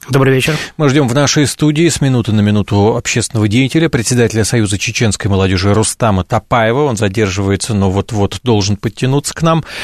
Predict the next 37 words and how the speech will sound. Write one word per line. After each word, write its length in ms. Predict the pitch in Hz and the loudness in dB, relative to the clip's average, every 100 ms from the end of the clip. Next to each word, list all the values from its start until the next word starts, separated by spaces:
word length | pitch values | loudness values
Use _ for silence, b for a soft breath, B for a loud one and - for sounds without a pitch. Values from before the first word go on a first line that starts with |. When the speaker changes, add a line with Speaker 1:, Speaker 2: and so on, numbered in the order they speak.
| B B B | B B B
Speaker 2:
Обсуждать 520 | - 123 165 151 214 | -4 0 0 2 0
сегодня 320 | - 196 170 160 | 2 2 4 2
будем 180 | 151 | 2
на 80 | 143 | 2
баррикадах, 640 | 135 143 170 139 127 - | 2 2 0 0 0 0
а, 140 | 131 117 | 0 0
то, 100 | 135 | 0
что 140 | - | -2
происходило 760 | 120 135 - 135 120 120 107 98 | 0 0 2 0 2 2 2 2
в 60 | |
Чеченской 420 | - - 123 - 131 | -2 -2 -2 0 0
Республике 540 | 135 - 196 175 120 | 0 0 0 0 2
на 100 | 104 | 0
окраине 380 | 95 113 104 104 | 2 2 2 2
Грозного. 580 | 120 175 165 156 135 98 92 | 2 2 4 2 2 -2 -6
А 80 | 110 | -6
Кадыров 420 | - 107 113 98 | -4 0 2 0
заявил 420 | 95 98 104 98 | 0 2 2 2
об 80 | 92 | 2
уничтожении 580 | 92 - 120 104 101 95 | 0 -2 -2 0 2 0
семи 260 | - 113 101 | 0 0 2
боевиков. 540 | 104 113 127 - - | 2 2 0 -2 -2
Тут 160 | 139 107 | -2 0
же 40 | |
возникли 380 | 104 98 110 - | 0 0 -4 -4
подозрения, 680 | - 107 107 143 180 156 107 | -2 0 2 2 2 2 2
а 320 | 107 95 92 B B B | 2 0 -2 B B B
боевики 500 | 113 104 104 101 127 | 2 2 2 0 0
ли 120 | 107 | 2
это 220 | 101 - 104 | 2 2 0
были, 380 | 104 185 175 | 2 2 4
а 140 | 127 95 | 2 0
с 80 | - | -2
кем 200 | 113 95 | -2 2
воюет 400 | 95 101 95 - | 2 2 0 0
Рамзан 360 | 98 90 98 | 0 0 0
Кадыров, 160 | 98 | 0